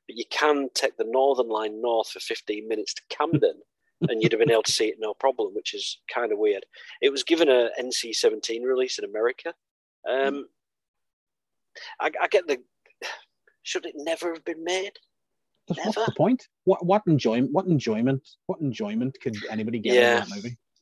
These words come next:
Speaker 1: I suppose that's where we're sort of putting all this. You've got to get enjoyment from watching these films, haven't you? You've got to en-, uh, why
Speaker 2: Yeah.
Speaker 1: bother making it if you're not gonna enjoy it? And I think there's been a lot of films out there that sort of challenge you, but I think you should,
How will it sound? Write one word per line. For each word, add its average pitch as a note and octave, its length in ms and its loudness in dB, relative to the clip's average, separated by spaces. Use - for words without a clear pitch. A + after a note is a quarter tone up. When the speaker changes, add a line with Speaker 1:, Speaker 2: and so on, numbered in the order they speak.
Speaker 1:
I D3 60 2
suppose G3 280 4
that's D3 240 2
where C#3 160 8
we're B2 100 2
sort A#2+ 200 0
of - 60 -18
putting A#2+ 200 -6
all A2 160 -4
this. A2 160 -4
You've A#2+ 100 -10
got B2+ 120 2
to - 40 -6
get A2 200 -4
enjoyment A2 500 -2
from - 120 -20
watching A2 300 -6
these A2 160 -4
films, G2 300 0
haven't G#2 240 0
you? F#2+ 80 -12
You've A#2 100 -12
got A#2+ 60 6
to A2 100 2
en-, G2+ 160 -2
uh, - 140 -16
why B2 180 8
Speaker 2:
Yeah. A#2 60 8
Speaker 1:
bother A2 180 4
making A#2 320 2
it - 80 -2
if - 100 -14
you're G#2+ 80 -8
not G#2 160 -6
gonna G#2 160 -6
enjoy G#2 460 2
it? G#2+ 140 2
And A2 120 -4
I G#2 40 -2
think A2+ 300 0
there's D3 80 -2
been D#3 140 4
a C#3+ 40 8
lot C#3+ 140 6
of C3+ 60 -4
films A#2+ 240 2
out A2 100 0
there A2 160 -2
that G2+ 160 -8
sort - 160 -2
of - 160 -20
challenge A#2 560 -2
you, F#2+ 140 -10
but - 80 -2
I - 60 -12
think B2 180 -8
you B2 60 -6
should, B2 180 -2